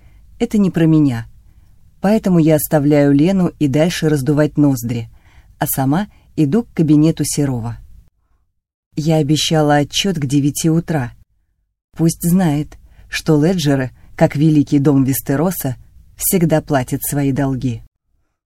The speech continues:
Лена возмущённо верещит за моей спиной, что я не имею права без разрешения вламываться в преисподнюю её господина. Но моей расторопности хватает на то,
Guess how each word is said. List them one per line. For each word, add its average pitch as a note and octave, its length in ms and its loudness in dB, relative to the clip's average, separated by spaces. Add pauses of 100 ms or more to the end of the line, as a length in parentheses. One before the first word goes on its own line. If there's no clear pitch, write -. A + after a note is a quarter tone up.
(340)
Лена F#3 340 4
возмущённо E3+ 680 2
верещит D3+ 540 2
за D3 100 2
моей D3 300 4
спиной, D#3 540 0 (760)
что - 240 -4
я E3+ 200 4
не E3 220 6
имею D#3 320 4
права D3+ 500 -2 (360)
без D3+ 240 2
разрешения F3 800 2
вламываться D#3+ 640 2
в - 80 -18
преисподнюю D#3+ 800 2
её D3+ 300 2
господина. C#3+ 800 0 (680)
Но D#3 160 4
моей D3+ 380 2
расторопности D3+ 800 -2
хватает C#3+ 600 -2
на C#3 140 0
то, E3+ 260 -2